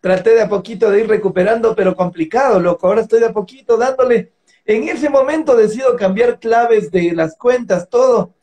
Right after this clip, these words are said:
lo que debía haber hecho desde el principio, creo yo, y ahí ya no he tenido más problemas, loco. Entonces me parece que alguien andaba con el teléfono y pues le dio,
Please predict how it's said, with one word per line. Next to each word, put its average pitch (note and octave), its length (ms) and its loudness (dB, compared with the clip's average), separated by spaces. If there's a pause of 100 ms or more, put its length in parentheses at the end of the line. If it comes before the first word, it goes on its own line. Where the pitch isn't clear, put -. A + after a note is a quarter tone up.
(240)
lo G3 140 -2
que G#3 100 2
debía G#3+ 200 4
haber A3 140 2
hecho A3 180 0
desde F#3 140 0
el F3 80 -4
principio, F#3 500 -4
creo F3+ 180 0
yo, E3+ 260 -2
y D#3 440 -2 (380)
ahí A#3 360 -2
ya A#3+ 160 0
no B3 120 0
he A#3+ 60 2
tenido A#3+ 340 -2
más A#3+ 160 -2
problemas, A3+ 460 0
loco. F3+ 220 -6
Entonces A3+ 180 -2
me A3+ 100 -6
parece A3 280 -4
que G#3+ 100 -4
alguien A3+ 340 -2
andaba G#3 300 0
con G#3 120 -2
el F#3 60 -4
teléfono G#3 400 -2
y F#3 60 -4
pues F3 180 -2
le E3+ 100 0
dio, F3+ 380 0